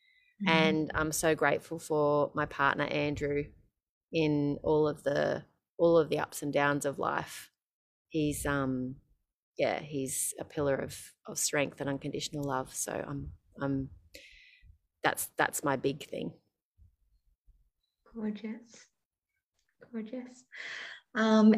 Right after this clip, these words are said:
Speaker 1: and I guess, uh, grateful for so much. I'm grateful to be able to spend the time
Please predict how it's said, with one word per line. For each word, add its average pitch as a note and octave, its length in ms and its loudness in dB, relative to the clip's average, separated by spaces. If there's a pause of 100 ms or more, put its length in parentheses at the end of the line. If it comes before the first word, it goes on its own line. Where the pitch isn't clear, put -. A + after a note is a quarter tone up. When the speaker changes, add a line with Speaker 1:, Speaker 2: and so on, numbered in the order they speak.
Speaker 1:
and A3 500 10
I A3 60 6
guess, A#3 600 6 (880)
uh, A#3+ 320 8 (960)
grateful B3 360 10
for A#3+ 140 6
so G#3 380 6
much. - 400 4 (100)
I'm G#3 200 8
grateful G#3 560 6
to - 120 -6
be G3 140 6
able F#3+ 340 4 (140)
to F#3+ 640 4 (580)
spend G3+ 380 4
the F#3 40 4
time F#3 520 0